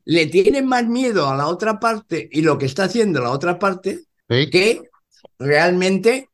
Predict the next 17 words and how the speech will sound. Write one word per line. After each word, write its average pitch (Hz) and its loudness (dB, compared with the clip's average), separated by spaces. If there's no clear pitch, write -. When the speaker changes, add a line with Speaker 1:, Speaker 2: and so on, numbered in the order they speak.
Speaker 1:
a 151 0
las 147 0
diferencias 175 -2
que 165 -6
tienen 151 -2
entre 143 0
ellos. 123 -4
Fíjate, 143 0
les 127 0
une 214 2
más 156 -2
el 143 0
miedo 277 0
que 175 -2
las 143 0
diferencias 131 -4
propias. - -10